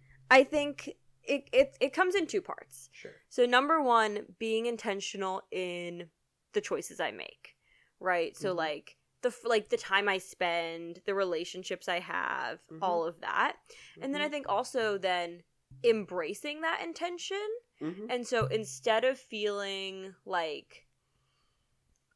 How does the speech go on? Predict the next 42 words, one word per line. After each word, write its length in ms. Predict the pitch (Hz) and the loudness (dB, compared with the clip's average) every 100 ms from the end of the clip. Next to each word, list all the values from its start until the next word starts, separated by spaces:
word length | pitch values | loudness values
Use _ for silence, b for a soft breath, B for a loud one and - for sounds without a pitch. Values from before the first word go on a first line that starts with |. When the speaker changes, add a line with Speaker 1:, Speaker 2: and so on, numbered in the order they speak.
| - - | -20 -2
Speaker 1:
fomo 1080 | 330 311 311 294 294 285 277 277 269 269 269 | 2 2 2 2 2 2 0 0 -2 -4 -6
or, 840 | - 190 185 185 175 170 170 170 - | -4 -2 0 0 2 2 2 -2 -4
like, 260 | 151 175 170 | -2 -2 -2
Speaker 2:
Mm-hmm. 140 | 175 | -2
Speaker 1:
regret 880 | 196 196 254 277 262 247 240 233 226 | -4 -2 4 6 6 6 6 6 4
Speaker 2:
Yeah. 180 | 196 185 | 2 2
Speaker 1:
or, 220 | 202 202 | 2 2
like, 180 | 185 180 | 2 -2
I 80 | 190 | -4
should 280 | - 220 208 | 0 0 0
be 100 | 202 | -4
doing 260 | 202 196 | -2 -2
something 340 | 196 190 190 165 | -4 -6 -6 -6
I'm 220 | 139 165 | -8 -2
not, 420 | 240 262 202 - - | 4 4 4 0 -6
I 100 | 196 | -2
need 160 | 190 | -2
Speaker 2:
Mm-hmm. 100 | 170 | -2
Speaker 1:
to 40 | 175 | -2
just 180 | 190 - | -4 -2
be 80 | 190 | -2
like, 220 | 165 - | -2 -4
"No, 480 | 165 110 90 214 285 B B B | -10 -8 -4 -4 -6 B B B
you 120 | 208 | -4
intentionally 680 | 202 196 208 202 - 254 277 | -4 -4 -10 -10 -6 -4 -4
made 240 | 202 170 | -2 -2
this 180 | 185 220 | -4 -6
choice, 560 | - 156 107 104 226 - | -8 -6 -4 -4 -4 -6
and 160 | 208 | -10
so 140 | 202 202 | -6 -4
I'm 180 | 190 180 | -4 -2
not 360 | 170 170 - | 0 -2 -2
gonna, 480 | 190 180 170 156 160 _ _ _ _ | -4 -4 -4 -6 -8 _ _ _ _
like, 200 | 175 160 - | -6 -6 -2
I'm 140 | 214 | -4
just 120 | 220 | -2
gonna 140 | 294 269 | -2 -2
embrace 300 | 202 220 254 | 0 -2 -2
that," 280 | - - - - | -8 -10 -14 -10
you 160 | 190 | -6
know, 220 | - 185 | -4 -6
Speaker 2:
Mm-hmm. 80 | 196 | -8